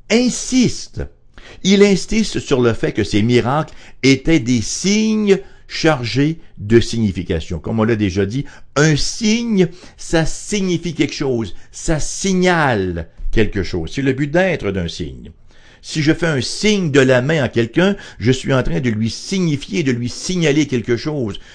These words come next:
soit que je le salue, ou soit que je lui fais signe de venir, ou que je lui fais signe d'attendre, mais le signe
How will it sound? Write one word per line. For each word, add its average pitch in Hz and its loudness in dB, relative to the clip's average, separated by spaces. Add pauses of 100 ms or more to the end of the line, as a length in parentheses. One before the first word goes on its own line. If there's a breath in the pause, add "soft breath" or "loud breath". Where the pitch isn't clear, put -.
soit 139 0
que 113 2
je 98 2
le 90 0
salue, 165 0 (260 loud breath)
ou 113 0
soit - 2
que 123 -2
je 92 -2
lui 98 -2
fais 90 -2
signe 160 0
de 117 4
venir, 139 0 (240 loud breath)
ou 127 2
que 110 0
je 92 -4
lui 113 -2
fais 90 -4
signe 143 -4
d'attendre, 135 0 (280 loud breath)
mais 151 6
le 117 4
signe 208 -2